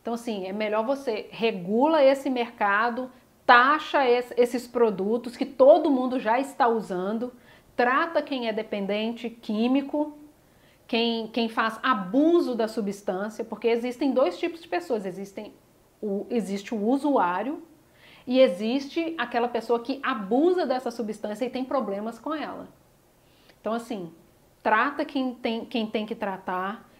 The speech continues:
Quem não tem que tratar, não tem nada, não tem nada que a gente possa fazer. A pessoa vai usar, a pessoa vai comprar, ela vai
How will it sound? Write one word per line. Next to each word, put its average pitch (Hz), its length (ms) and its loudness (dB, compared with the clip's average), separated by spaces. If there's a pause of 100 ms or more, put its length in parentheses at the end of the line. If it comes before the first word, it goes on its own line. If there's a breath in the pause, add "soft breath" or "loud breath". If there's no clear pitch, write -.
Quem 302 180 4
não 330 160 2
tem 269 180 0
que 277 80 -6
tratar, 214 720 -4 (1200)
não 220 160 -2
tem 214 180 -2
nada, 208 420 -2
não 226 200 0
tem 226 160 0
nada 214 180 0
que 220 60 -2
a 214 40 -2
gente 214 180 -6
possa 208 240 -2
fazer. 196 300 -4
A 208 40 -4
pessoa 208 340 -4
vai 202 280 2
usar, 208 320 0
a - 20 -2
pessoa 202 340 -6
vai 226 260 0
comprar, 208 440 -2
ela 214 180 0
vai 226 460 2